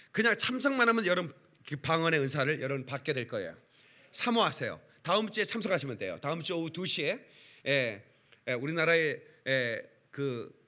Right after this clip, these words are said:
선한 세계적인 신유사학자 온준상 선교사님이 와서,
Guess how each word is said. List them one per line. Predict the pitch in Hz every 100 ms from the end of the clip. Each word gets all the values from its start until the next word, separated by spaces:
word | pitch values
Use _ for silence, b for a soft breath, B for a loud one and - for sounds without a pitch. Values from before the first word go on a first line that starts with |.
| _ _ _ _ _ - -
선한 | - 131 127 143 107
세계적인 | - 165 185 175
신유사학자 | 147 170 160 143 123 139 98 -
온준상 | 127 131 135 131
선교사님이 | 117 117 113 107 101
와서, | 98 110 185 262